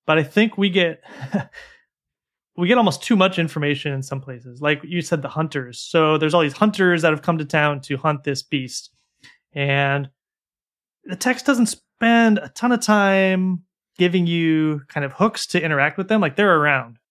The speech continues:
right? But it's not like you have to get a hunter for this or, like, a hunter approaches you for that. You know, it's, it's pretty, like,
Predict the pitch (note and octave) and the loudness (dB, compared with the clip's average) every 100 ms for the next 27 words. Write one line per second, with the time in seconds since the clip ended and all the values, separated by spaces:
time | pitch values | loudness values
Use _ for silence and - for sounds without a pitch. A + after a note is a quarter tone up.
0 | _ C#3+ C#3+ C#3+ D3 D#3 C#3 G3+ F3 E3 | _ 0 0 -2 -8 -8 0 0 2 2
1 | D#3 D3 D3+ C#3+ E3+ E3+ E3+ E3 D#3 C#3 | 2 -2 -12 -6 -4 -4 -2 0 0 -2
2 | - C#3 F3+ G#3+ G#3 F#3+ D#3 D3+ C3+ C3 | -4 -8 -4 0 0 -2 -6 -6 -8 -8
3 | E3 E3+ - E3 D3 D3 C#3+ D3 D#3 D3+ | -8 -8 -8 -10 -10 -16 -12 -10 -10 -10
4 | - - _ _ F#3 E3 D3 E3+ - F3 | -14 -20 _ _ 2 2 2 -2 -6 -8
5 | - A#3+ A3+ G3 E3+ D3+ - | -4 0 4 4 4 2 -6